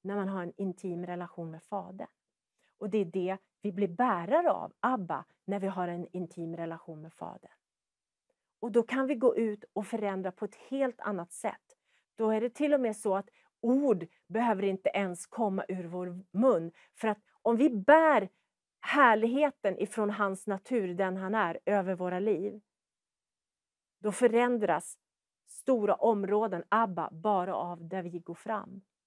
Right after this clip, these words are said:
Det är det jag ser framför mig. Det är det jag ser i anden.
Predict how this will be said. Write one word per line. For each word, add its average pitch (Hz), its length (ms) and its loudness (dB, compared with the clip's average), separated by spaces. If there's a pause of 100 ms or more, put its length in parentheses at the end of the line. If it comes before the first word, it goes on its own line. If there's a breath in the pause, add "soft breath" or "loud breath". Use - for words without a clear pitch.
(680)
Det 226 100 -4
är 226 60 4
det 277 300 4
jag 196 220 2
ser 160 200 -6
framför 170 460 -10
mig. 190 200 -8 (440)
Det 226 80 -2
är 226 40 2
det 254 300 6
jag 202 220 4
ser 170 280 -4
i - 40 -4
anden. 190 480 -6